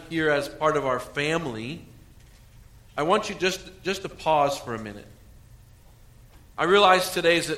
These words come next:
a special day. It's Mother's Day. And as we celebrate Mother's Day, I want to ask you to do some things. I want you to ask yourself this question first.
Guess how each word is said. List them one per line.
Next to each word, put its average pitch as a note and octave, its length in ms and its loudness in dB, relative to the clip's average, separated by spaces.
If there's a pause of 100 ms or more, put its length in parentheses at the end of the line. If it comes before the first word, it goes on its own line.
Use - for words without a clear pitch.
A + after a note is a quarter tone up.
a - 40 -8
special E3 560 -2
day. G#2 320 -6 (380)
It's - 180 -12
Mother's C#3+ 420 0
Day. F2+ 240 -12 (1800)
And E3 120 2
as F3+ 160 6
we F#3 80 -4
celebrate A3 720 4
Mother's F#3 320 4
Day, D#3+ 120 0
I D#3 40 2
want G3+ 160 -2
to A3 80 -10
ask G#3 400 -2
you A3+ 60 -8
to G3 100 -6
do F3+ 220 -6
some D#3 160 -6
things. A#2 280 -12
I D3+ 60 -8
want F#3+ 180 -4
you G3 60 -10
to F#3+ 80 -2
ask F#3 320 0
yourself E3 420 -4
this E3+ 200 -6
question C#3+ 500 -8
first. - 320 -18